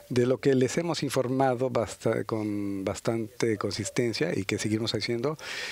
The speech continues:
es, eh, que hace algunos meses salimos hablando con el público, preguntando si estarían dispuestos a dar su nombre y sus destrezas a una base de datos en base a su registro activo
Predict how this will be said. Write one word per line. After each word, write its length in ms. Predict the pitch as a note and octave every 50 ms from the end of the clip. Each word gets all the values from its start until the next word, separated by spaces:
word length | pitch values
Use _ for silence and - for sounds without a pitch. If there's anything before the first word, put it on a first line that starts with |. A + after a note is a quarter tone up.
| - - - - - - -
es, 500 | - A2+ A2+ B2 C3 C#3 B2 - - -
eh, 120 | B2+ A#2 - - - - - - - - - - -
que 120 | - B2+ A#2
hace 200 | A#2 A#2 - C3+
algunos 400 | B2 A#2+ B2 B2 B2+ A#2+ - -
meses 520 | C#3 C#3 C#3 C#3 B2+ A#2+ - D3+ D#3 -
salimos 540 | - B2 A2+ A2+ A#2 B2+ C3 C3+ C#3+ C3 -
hablando 340 | C3 A#2 A#2+ A#2 A#2+ B2 A#2
con 180 | - A#2+ G#2+
el 80 | G#2+ G2+
público, 580 | G2+ - C#3 C3+ C3 C3 B2 - - D3 D#3+ D3+
preguntando 600 | - A#2 A2 G2+ A2 A2 G#2+ B2+ A#2 A#2 A#2+ A2
si 100 | - B2+
estarían 400 | A#2 - - A#2 A2+ A#2+ A#2+ A#2
dispuestos 720 | A2 A2 - - - B2+ A2 - - C3+ B2 A2 - -
a 220 | B2 A2+ A2 A2 G#2+
dar 240 | G#2+ A#2 A#2 A2 -
su 180 | - B2 A2+
nombre 460 | A2+ C3 C3+ C3+ C3+ C3 C#3+ D#3+ D#3+ -
y 240 | A2+ G#2+ A2 G#2+ G2+
sus 400 | - - A2+ G#2+ G2 - A#2 A2+
destrezas 720 | A2 G#2 - - - C3 C3+ C3+ A#2+ - D#3 D#3+ D3+ - - - - - - - - -
a 100 | - G#2+
una 160 | G#2 G#2+ A2
base 280 | G#2 A2+ A2 - - A2+
de 140 | G#2+ A2 G2+
datos 640 | A2 B2 B2 A#2+ - - - - D3 D#3+ - - -
en 160 | A#2 G#2 A2
base 240 | A#2+ A#2 A2+ - B2+
a 80 | A#2+
su 180 | G#2+ - A#2+ G#2+
registro 500 | G2+ A2+ A2 - - C3 - - C#3+ C3+
activo 540 | - A2 - - - - D3+ C#3 C3 C#3+